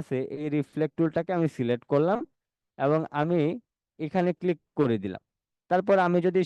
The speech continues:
শিফটটাকে ধরে এটাকে এইভাবে করে ঘুরাই নিই, তাইলে কিন্তু এটা বিপরীত দিকে ঘুরে গেল। আমি আবার বুঝাইতেছি, যেমন এই অংশটা কাটা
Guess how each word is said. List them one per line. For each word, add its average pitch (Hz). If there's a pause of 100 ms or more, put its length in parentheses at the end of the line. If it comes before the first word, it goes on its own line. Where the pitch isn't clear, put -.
শিফটটাকে 170 (120)
ধরে 139 (500)
এটাকে 143 (180)
এইভাবে 147 (200)
করে 160 (140)
ঘুরাই 151
নিই, 220 (480)
তাইলে 151 (100)
কিন্তু 180
এটা 180
বিপরীত 180 (140)
দিকে 180 (120)
ঘুরে 151
গেল। 101 (2250)
আমি 147 (140)
আবার 170 (100)
বুঝাইতেছি, 160 (600)
যেমন 135 (220)
এই 165 (100)
অংশটা 170 (140)
কাটা 165